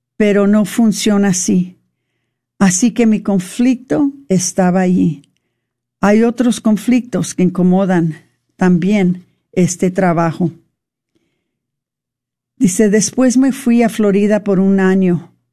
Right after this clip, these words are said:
Fue un tiempo muy bueno", dice, "pero no era el lugar para una pareja joven con niños pequeños,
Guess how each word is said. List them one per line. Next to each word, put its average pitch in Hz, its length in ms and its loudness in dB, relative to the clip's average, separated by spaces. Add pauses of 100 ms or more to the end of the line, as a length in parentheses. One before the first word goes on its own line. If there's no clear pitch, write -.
(600)
Fue 226 260 0
un 220 180 2
tiempo 208 520 -2
muy 208 220 2
bueno", 214 380 0
dice, 185 240 -2
"pero 202 360 0
no 226 240 2
era 247 240 0
el 240 60 0
lugar 208 380 0
para 180 260 -2
una 196 200 0
pareja 185 400 0
joven 214 340 0
con 190 220 0
niños 190 340 0
pequeños, 185 640 -2